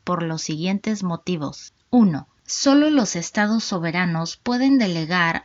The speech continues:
la jurisdicción penal a la Corte. La autoridad palestina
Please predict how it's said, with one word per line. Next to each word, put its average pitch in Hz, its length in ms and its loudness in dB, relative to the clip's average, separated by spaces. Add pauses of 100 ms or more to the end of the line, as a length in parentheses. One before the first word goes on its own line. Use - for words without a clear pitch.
la 180 300 0
jurisdicción 175 800 -2
penal 185 500 -2
a 165 140 -6
la 175 140 -4
Corte. 165 520 -6 (380)
La 170 160 -2
autoridad 147 640 -6
palestina 220 800 -2